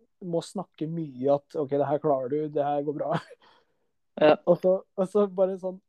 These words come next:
Speaker 1: «Men hvordan er det du kommer deg etter et sånt løp?» For jeg klarte jo ikke, jeg klarte jo ikke gå på, ja, eller jeg halta i to dager, liksom.
Speaker 2: Ja, <clears throat>
Speaker 1: <laughs>
Speaker 2: det
Speaker 1: Hva er det, hva er det du gjør, holdt jeg på å si, når du løper både femtisju og, ja,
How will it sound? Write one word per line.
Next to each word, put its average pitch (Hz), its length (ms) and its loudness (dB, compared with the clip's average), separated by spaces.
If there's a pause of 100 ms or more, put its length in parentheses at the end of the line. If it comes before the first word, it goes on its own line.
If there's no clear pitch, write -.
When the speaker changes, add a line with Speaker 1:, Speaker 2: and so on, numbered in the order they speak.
(120)
Speaker 1:
«Men 190 200 -10
hvordan 190 300 -10
er 190 80 -6
det 180 100 -8
du 165 160 -10
kommer 127 380 -8
deg 165 100 0
etter 147 220 -4
et 147 100 -18
sånt 143 220 -8
løp?» 147 200 -2
For 185 140 -2
jeg 156 240 0
klarte 156 300 -2
jo 120 60 -12
ikke, 156 180 -4
jeg 175 180 -4
klarte 165 220 0
jo 135 80 -8
ikke 156 160 -6
gå 135 400 -2
på, 165 120 -10 (540)
ja, 165 80 2 (140)
eller 175 240 -2
jeg - 80 -20
halta 139 560 -4
i 143 80 -10
to 143 240 -4
dager, 113 280 0
liksom. 180 240 -6 (1900)
Speaker 2:
Ja, - 180 12 (260)
<clears throat> - 180 -12
Speaker 1:
<laughs> - 0 - (400)
Speaker 2:
det 160 220 12
Speaker 1:
Hva 185 180 10
er 180 140 8
det, 175 80 2
hva 180 180 2
er 190 80 0
det 180 80 -8
du 165 140 -10
gjør, 175 260 -10
holdt 175 220 -14
jeg 180 80 -8
på - 20 -20
å 175 60 -16
si, 220 100 -8
når 190 140 -8
du 185 100 -4
løper 165 300 -10
både 160 340 -4
femtisju 156 560 -10
og, 156 300 -8 (760)
ja, 156 140 -6